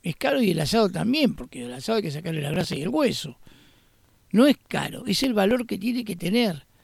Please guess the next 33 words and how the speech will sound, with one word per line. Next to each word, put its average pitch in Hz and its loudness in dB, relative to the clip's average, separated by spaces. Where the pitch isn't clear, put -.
Hay 196 4
que 226 0
comparar, 196 4
¿no 180 -12
es 127 -6
cierto? 175 -4
Hay 151 -4
que 180 -8
comparar 196 0
a 214 -4
lo 160 -2
mejor 151 0
un 185 0
kilo 208 6
de, 165 0
de 170 -2
carne 175 -4
con 151 -2
una 151 0
pizza, - -2
que - -4
vale 160 -2
cuarenta 156 0
mil 208 2
pesos - 0
una 123 -8
pizza, - -16
o 139 -2
con 180 4
un 190 4
kilo 208 6
de 208 8
helado 254 4